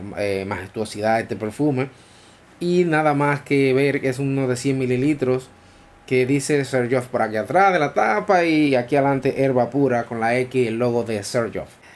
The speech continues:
Le quería decir que esto es terciopelo. Lo que sientes acá en la textura es terciopelo que tiene esta botella de Herba Pura. Me lo voy a atomizar por acá, señores, para ir hablándoles de lo que es el olor y las notas. Ahí está.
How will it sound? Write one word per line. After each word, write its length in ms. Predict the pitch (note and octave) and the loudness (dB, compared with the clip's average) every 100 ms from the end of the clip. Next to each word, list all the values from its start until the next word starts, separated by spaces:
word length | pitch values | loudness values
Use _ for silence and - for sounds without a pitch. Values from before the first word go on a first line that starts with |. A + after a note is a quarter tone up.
| - | -6
Le 160 | C3+ B2+ | -2 0
quería 160 | C#3 | 2
decir 300 | D#3 D3+ E3+ | 2 2 0
que 200 | D3+ C#3+ | 2 2
esto 200 | C3+ E3 | 2 2
es 100 | D3+ | 0
terciopelo. 880 | D3 C#3 B2+ B2 A#2 A#2 B2+ A2 F#2+ G2 - - | 0 -2 -2 -4 -4 0 0 0 -4 -10 -16 -10
Lo 140 | A2 | -8
que 140 | G#2 G2+ | -6 -4
sientes 400 | B2 C3 C#3+ A#2+ | -2 -2 -2 -4
acá 400 | G#2+ D3+ E3+ - | 0 0 0 -2
en 80 | C3 | -4
la 140 | A2 | -4
textura 520 | G#2 - D3 E3+ D3 | -8 -6 -2 0 0
es 160 | A2+ B2 | -2 -4
terciopelo 640 | B2+ A#2+ A#2+ A2+ C#3+ D3+ | -4 -2 -4 -2 0 2
que 100 | B2+ | 0
tiene 340 | A#2 B2 B2+ B2 | 0 -2 -2 -4
esta 240 | A#2+ C3+ | -2 0
botella 380 | B2 A2+ A#2+ A2 | 0 0 -2 -2
de 80 | G#2+ | -2
Herba 220 | A2 G2 | -2 -4
Pura. 240 | G2 E2+ - - - - - | -6 -12 -14 -20 -20 -10 -2
Me 80 | |
lo 80 | C#3 | 2
voy 100 | D#3 | 4
a 40 | F3 | 4
atomizar 420 | F#3 C3+ D3 D3+ | 2 2 2 2
por 120 | C3 | 0
acá, 220 | A#2 C3 | 0 -2
señores, 360 | B2+ A#2 A#2+ B2+ | -2 -2 -2 -2
para 220 | A2 G#2 | 0 0
ir 120 | A#2+ B2 | 0 0
hablándoles 540 | A2+ B2+ B2+ A#2 G#2+ | 0 -2 -2 -2 -2
de 80 | B2 | -2
lo 160 | B2 | -2
que 160 | - A#2 | -2 -4
es 160 | B2 - - - A#2+ | -4 -10 -20 -14 -8
el 120 | A2+ | -4
olor 360 | A2 B2+ D3+ - | 0 0 0 -2
y 60 | |
las 180 | A#2 G2 | -6 -6
notas. 380 | G#2+ G#2 F#2 F2+ - | -8 -8 -10 -14 -10
Ahí 160 | A#2 | -6
está. 260 | A2+ G#2+ | -6 -8